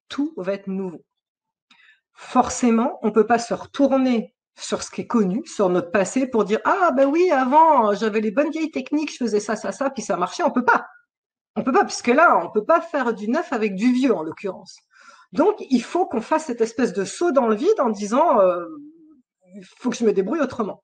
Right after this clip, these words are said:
Bon. Eh oui, mais c'est une ère où on est connecté à l'invisible. Donc, il va falloir prouver qu'on est connecté à l'invisible.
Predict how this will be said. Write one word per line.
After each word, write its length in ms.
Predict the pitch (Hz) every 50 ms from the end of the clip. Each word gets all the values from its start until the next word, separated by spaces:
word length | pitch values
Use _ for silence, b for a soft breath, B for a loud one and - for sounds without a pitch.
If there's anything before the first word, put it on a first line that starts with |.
| _ -
Bon. 260 | 185 202 - - - _ _ _ _ _ _ _ _ _ _ _ _ _ _ _ _ _ _ _ _ _ _ _ _ _ _ _ _
Eh 80 | - 180
oui, 200 | 208 302 392 403 294
mais 60 | 220
c'est 180 | - - - 220
une 220 | 220 220 214 240
ère 160 | 285 339 349 -
où 40 | 247
on 100 | 226 220
est 100 | 214 220
connecté 440 | - 247 240 233 233 233 - - 370
à 100 | 320 233
l'invisible. 720 | 208 208 202 208 208 220 247 262 247 269 262 - 175 - _ _ _
Donc, 320 | 160 170 208 226 269 - -
il 40 |
va 100 | 190 185
falloir 320 | - - 190 170 165 - -
prouver 380 | - - 226 226 220 226 359 494 523
qu'on 160 | - 208 180 180
est 60 | 175
connecté 380 | - 180 165 170 170 - -
à 100 | 269 220
l'invisible. 600 | 175 151 151 165 233 277 277 262 233 170 147 143